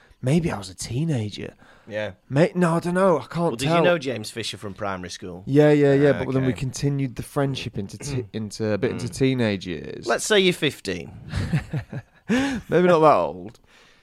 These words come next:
Speaker 2: Twelve.
Speaker 1: Must have been year six. Maybe,
Speaker 2: Okay.
Speaker 1: like, ten or something, or eleven.
Speaker 2: Yeah,
Speaker 1: Say I'm
Speaker 2: yeah.
Speaker 1: eleven.
Speaker 2: Yeah.
Speaker 1: Then, could be in year seven.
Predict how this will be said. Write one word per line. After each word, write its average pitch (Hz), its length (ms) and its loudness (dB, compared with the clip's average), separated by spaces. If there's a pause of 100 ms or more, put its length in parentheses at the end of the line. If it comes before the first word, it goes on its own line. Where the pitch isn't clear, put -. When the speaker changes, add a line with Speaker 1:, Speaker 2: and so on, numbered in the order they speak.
(140)
Speaker 2:
Twelve. - 600 2 (800)
Speaker 1:
Must 175 220 -4
have 143 60 -10
been 127 100 0
year 92 180 -4
six. - 400 -12
Maybe, 151 160 0
Speaker 2:
Okay. 123 100 4
Speaker 1:
like, 143 280 0
ten 85 320 -10
or 87 60 -16
something, - 300 -16
or 101 80 -4
eleven. 92 280 -4
Speaker 2:
Yeah, 87 160 -6 (100)
Speaker 1:
Say - 160 -6
I'm 160 60 0
Speaker 2:
yeah. 123 60 -2
Speaker 1:
eleven. - 440 -8
Speaker 2:
Yeah. 85 220 -10 (1120)
Speaker 1:
Then, 120 640 4 (600)
could 123 140 -10
be 113 120 -4
in 95 80 -8
year 82 140 -10
seven. - 260 -20